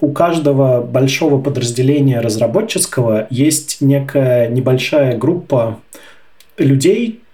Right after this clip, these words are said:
к которым можно обратиться, если, как бы, совсем дела плохо идут. То есть, типа, что-то упало, мы не понимаем, что происходит.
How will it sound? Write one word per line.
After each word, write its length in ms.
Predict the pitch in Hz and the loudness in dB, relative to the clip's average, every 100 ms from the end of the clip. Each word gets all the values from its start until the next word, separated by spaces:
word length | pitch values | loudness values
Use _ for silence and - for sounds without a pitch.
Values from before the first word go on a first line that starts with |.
| - - | -20 -16
к 140 | - | -4
которым 420 | 143 135 190 180 | -2 2 2 2
можно 300 | 151 156 147 | 2 0 0
обратиться, 460 | 135 123 131 214 - | 0 0 -2 -2 0
если, 260 | 135 - 135 | 0 0 -2
как 180 | - | -2
бы, 80 | 120 | -2
совсем 320 | - 135 139 | -2 0 0
дела 220 | 110 110 104 | 0 -2 -2
плохо 340 | 117 110 98 | -4 -4 -8
идут. 260 | - - - - _ _ | -10 -16 -20 -20 _ _
То 60 | - | -4
есть, 120 | 135 | 0
типа, 240 | 151 131 110 | 0 0 -2
что-то 240 | 175 170 | -2 0
упало, 300 | 135 143 151 | 0 2 2
мы 100 | 143 | 2
не 100 | 135 | 0
понимаем, 260 | 123 127 120 | 0 -2 -2
что 100 | 113 | -6
происходит. 580 | 120 120 196 202 180 | -6 -2 0 0 -2